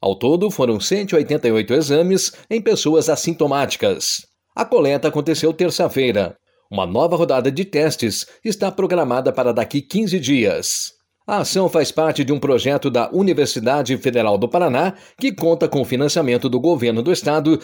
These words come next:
e que tem o objetivo de ampliar a capacidade de testagem do novo coronavírus como estratégia de combate e controle da pandemia.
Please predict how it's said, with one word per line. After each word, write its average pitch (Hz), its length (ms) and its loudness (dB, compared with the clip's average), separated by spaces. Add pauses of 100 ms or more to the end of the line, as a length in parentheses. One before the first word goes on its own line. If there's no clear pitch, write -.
(140)
e 214 60 -2
que 196 140 -2
tem 123 200 0
o 104 60 0
objetivo 127 760 0 (200)
de 143 100 0
ampliar 185 460 0
a 90 100 -4
capacidade 131 800 -2
de 120 120 -2
testagem 147 720 0 (180)
do 254 120 0
novo 165 440 2
coronavírus 156 720 2 (220)
como 240 160 0
estratégia 143 640 0
de 117 100 -4
combate 143 680 0
e 175 120 -2
controle 139 520 2
da - 120 0
pandemia. 135 680 0